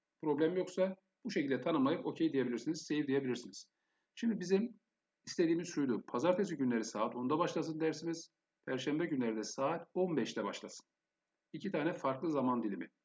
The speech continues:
Şimdi burada bize dikkat ederseniz ikinci bir saat dilimi sormuyor. O yüzden bunu nasıl yapacağız? Biz sanki tek saatmiş gibi tanımlamaya devam ettik.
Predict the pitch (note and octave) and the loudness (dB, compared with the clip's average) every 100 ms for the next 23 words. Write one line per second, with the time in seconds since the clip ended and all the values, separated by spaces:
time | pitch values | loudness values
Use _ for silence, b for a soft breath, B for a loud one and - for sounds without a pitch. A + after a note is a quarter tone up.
0 | _ _ _ _ - G#3+ F#3+ G#3 D#3 D3+ | _ _ _ _ -6 -4 2 4 4 2
1 | D3+ F3+ - _ - E3 F3+ D3+ C3+ - | 2 -2 -2 _ -2 0 0 0 -2 -2
2 | E3+ E3 F3 E3 C3 D3 - C#3 D#3+ - | -4 -2 -2 -2 -2 -2 -2 -4 -4 0
3 | C3 G#2 F2+ - _ G3 G#3 F3 F3 E3+ | 0 0 -6 -12 _ 0 0 0 -2 -2
4 | E3 C#3+ A2 G#2 D#3 F#3 - _ _ _ | -2 -2 -2 -2 -2 -4 -12 _ _ _
5 | G#3+ G3 A#3+ A3 - - F#3+ F#3+ E3+ C#3 | -6 -4 -2 -2 -2 -2 -2 0 0 0
6 | D3 C3+ B2 A2 G#2 D3+ C3+ A#2+ G#2 G2 | 0 -4 -2 -4 -2 0 2 2 0 0
7 | A#2+ D3 D#3 - D#3+ | 0 2 0 -2 -6